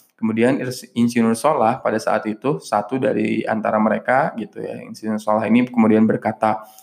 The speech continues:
"Aku sudah menemukan mitra yang kesepuluh." Kemudian teman-temannya nanya kan, "Siapa, siapa?" gitu. Excited banget, "Ini nih mitra yang kesepuluh siapa nih?"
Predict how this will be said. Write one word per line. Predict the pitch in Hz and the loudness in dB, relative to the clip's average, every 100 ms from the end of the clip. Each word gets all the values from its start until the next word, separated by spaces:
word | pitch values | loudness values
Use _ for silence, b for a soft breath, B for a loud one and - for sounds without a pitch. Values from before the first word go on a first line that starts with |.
| B B B | B B B
"Aku | - 180 | -4 0
sudah | 180 170 131 | 2 4 4
menemukan | 131 123 120 123 147 | 4 4 4 4 2
mitra | 131 - 127 | 2 2 4
yang | 123 | 4
kesepuluh." | 123 123 - 127 127 127 131 - b b _ - | 2 -4 -2 4 6 6 2 -6 b b _ -14
Kemudian | 107 113 131 151 - _ _ _ | -6 0 0 0 -8 _ _ _
teman-temannya | 117 120 120 139 | 0 2 2 2
nanya | 165 151 165 139 | 2 2 2 2
kan, | 135 143 - - | 0 -4 -8 -18
"Siapa, | - 160 180 185 | -4 -2 0 2
siapa?" | 185 180 185 160 | 2 2 4 2
gitu. | 113 95 98 B B B B | 2 -4 -6 B B B B
Excited | 113 117 113 123 | -4 -2 -2 0
banget, | 123 139 135 | 0 0 0
"Ini | 139 | 2
nih | 185 208 | 4 4
mitra | 175 165 165 | 2 -6 -6
yang | 147 147 | -8 -8
kesepuluh | 147 147 165 | -8 -8 -6
siapa | 202 180 185 | -2 -2 -2
nih?" | 190 185 - | -6 -6 -8